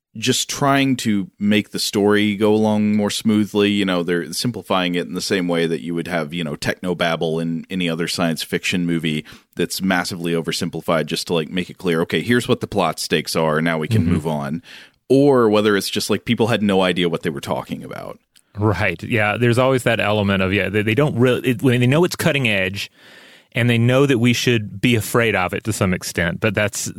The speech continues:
Speaker 2: it doesn't go a lot deeper than that. But, but of course, the fear is key. I mean, because you're dealing with science fiction, really in all these cases, e-, even in something like The Net, it is about, um, modern day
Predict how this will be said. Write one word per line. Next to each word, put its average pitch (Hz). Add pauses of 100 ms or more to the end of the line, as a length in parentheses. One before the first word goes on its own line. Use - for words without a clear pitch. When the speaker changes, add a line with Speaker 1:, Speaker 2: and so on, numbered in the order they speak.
(480)
Speaker 2:
it 139
doesn't 127
go 117
a -
lot 98
deeper 95
than 82
that. 82 (240)
But, 156
but 185
of -
course, 170
the 139
fear 170
is 131
key. -
I 104
mean, 113
because 117
you're 120
dealing 127
with 113
science 107
fiction, 107
really 123
in 95
all 113
these 98
cases, -
e-, 131
even 131
in 101
something 104
like 92
The 92
Net, 90 (400)
it 117
is 110
about, 101 (360)
um, 87 (360)
modern 107 (220)
day 92